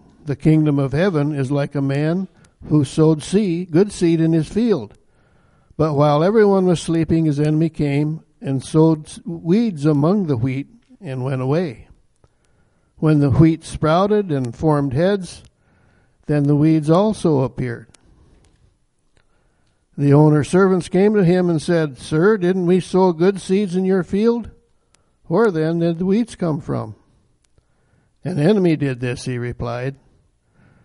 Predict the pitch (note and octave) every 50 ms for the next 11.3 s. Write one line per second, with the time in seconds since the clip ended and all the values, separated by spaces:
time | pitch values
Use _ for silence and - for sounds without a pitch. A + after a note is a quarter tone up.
0 | _ _ _ C#3 C3 - - E3 E3 D#3+ D3+ D3+ C#3 A2 - C3+ C#3+ E3+ G3 F#3+
1 | - - - C#3+ C3 B2+ C3 C3 - - _ _ _ _ _ _ _ _ _ _
2 | _ _ _ _ _ - D3 D3 C#3 C3+ C#3 C#3 C3+ C#3 C#3+ C#3+ D#3+ E3 - -
3 | D#3 C3 C#3 D3+ D#3+ D3+ D3 C3+ B2+ - D#3+ D#3+ E3+ E3+ E3 D#3+ E3 F#3 A3 A#3
4 | - - - - - _ _ _ _ _ _ _ _ _ _ _ _ _ _ _
5 | _ _ _ _ _ _ _ _ _ _ _ _ - C#3 D#3 G3+ G#3 F3 C3+ A#2+
6 | B2 B2 B2 A#2+ B2 A#2+ B2 - - C#3+ D3+ D#3+ - - _ _ _ _ _ _
7 | _ _ _ - C3 - D3+ D3 C#3 - D3 D3+ D3+ D#3 D#3 D#3 D#3+ D#3 D3+ C#3+
8 | C3+ C3+ - _ - - F#3 G3+ G3+ G#3 G3 F#3+ F3+ E3+ E3 F#3 G#3+ G#3+ F#3 F3
9 | E3+ D#3 B2+ - D#3+ D3+ D3 D3 C#3+ C#3 A#2+ - - - - _ - D#3+ E3+ -
10 | - _ - F3+ F#3 F#3+ - - D3+ B2+ - A3 A#3 B3 A3 - G#3 A3+ B3+ A3
11 | F3 D3 A#2+ G2 G2 C3